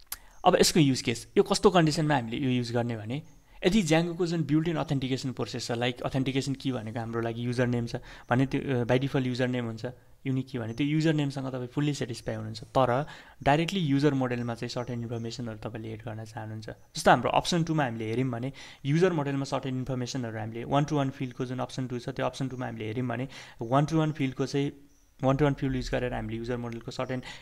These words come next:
इन्फर्मेसनहरू एड गरिदियौँ, तर युजर टेबलमा हामीले इन्फर्मेसनहरू एड गर्दैन थियौँ,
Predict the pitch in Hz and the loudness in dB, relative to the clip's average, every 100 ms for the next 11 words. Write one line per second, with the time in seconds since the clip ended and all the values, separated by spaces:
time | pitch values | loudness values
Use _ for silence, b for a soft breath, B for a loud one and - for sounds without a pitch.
0 | - 135 127 127 131 120 120 117 120 123 | -4 0 0 0 -2 -2 -4 -2 -2 -2
1 | - 190 196 156 131 143 208 208 143 139 | 2 4 4 -2 -2 6 6 8 0 0
2 | 123 101 117 127 - - _ - - - | -2 -4 -4 -4 -8 -20 _ -20 -20 -20
3 | _ _ - - 135 131 117 110 117 113 | _ _ -20 -2 4 4 4 -2 -4 -2
4 | 117 117 110 113 107 110 | -4 -2 -4 -4 -6 -8